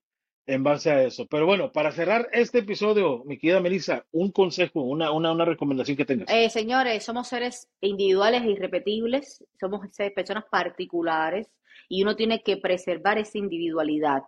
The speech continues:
Speaker 2: que nos caracteriza. Entonces, tu perfil es tuyo, tu Instagram es tuyo, tu Facebook es tuyo. Tú no tienes que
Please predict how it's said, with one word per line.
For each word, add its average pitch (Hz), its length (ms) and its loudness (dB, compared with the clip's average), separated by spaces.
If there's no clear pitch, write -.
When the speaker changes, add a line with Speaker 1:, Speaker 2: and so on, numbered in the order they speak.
Speaker 2:
que 151 100 -4
nos 143 120 -2
caracteriza. 135 680 -4
Entonces, 156 300 -10
tu 190 100 2
perfil 170 360 2
es - 120 -6
tuyo, 143 340 -4
tu 160 160 2
Instagram 190 440 2
es 170 140 -8
tuyo, 139 300 -2
tu 151 120 -8
Facebook 202 580 0
es 156 240 -8
tuyo. 139 360 -2
Tú 180 100 0
no 185 100 2
tienes 190 380 -2
que 165 340 0